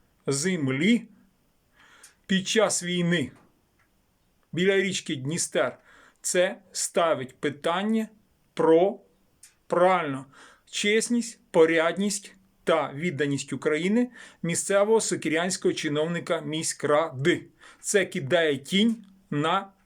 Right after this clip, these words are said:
всю Сокирянську міськраду, на її керівництво та на голову Сокирянського О Т Г Василя Васильовича Козака. Це я говорю відкрито. Є війна, є кодекс честі українського чиновника. А ця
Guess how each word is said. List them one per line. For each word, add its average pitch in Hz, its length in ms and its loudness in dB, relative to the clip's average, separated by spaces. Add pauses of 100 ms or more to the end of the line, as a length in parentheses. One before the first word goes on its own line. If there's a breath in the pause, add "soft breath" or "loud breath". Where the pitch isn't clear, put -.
всю 185 300 -4
Сокирянську 147 720 -4
міськраду, 170 720 0 (340 loud breath)
на 175 240 -2
її 151 420 -2
керівництво 160 960 -2 (220 loud breath)
та 202 240 2
на 208 140 0
голову 143 460 0
Сокирянського 143 1000 -4 (140)
О 165 160 2
Т 143 160 -4
Г 185 280 0
Василя 156 480 0
Васильовича 143 480 -6
Козака. 147 640 -2 (260 loud breath)
Це 196 240 2
я 247 100 6
говорю 185 420 4
відкрито. 143 720 -2 (220 loud breath)
Є 185 320 4
війна, 202 500 2 (160)
є 160 260 2
кодекс 170 480 0
честі 226 420 -2
українського 185 580 -4
чиновника. 139 760 -2 (240 loud breath)
А 156 140 0
ця 220 320 -2